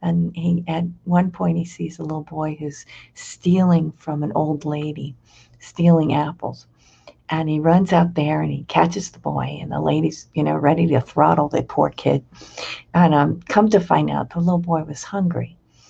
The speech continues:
And, uh, as they listen to this story, the, the lady says, "Oh, you can have more apples. Come." And the,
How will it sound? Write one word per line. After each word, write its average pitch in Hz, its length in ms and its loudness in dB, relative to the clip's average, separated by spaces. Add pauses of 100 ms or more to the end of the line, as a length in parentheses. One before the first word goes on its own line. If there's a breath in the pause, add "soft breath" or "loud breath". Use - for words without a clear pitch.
(480 loud breath)
And, 165 320 -2
uh, 156 240 -6 (300)
as 175 220 0
they 170 140 2
listen 175 380 0
to 170 120 -8
this 170 200 -4
story, 147 580 -6 (520 loud breath)
the, 160 280 -2 (280)
the 175 100 -4
lady 170 320 2
says, - 240 -10
"Oh, 202 80 0
you 220 240 0
can 202 160 -2
have 202 280 0
more 214 380 4
apples. 180 540 -4
Come." 214 400 -4 (320 loud breath)
And 170 120 4
the, 156 220 2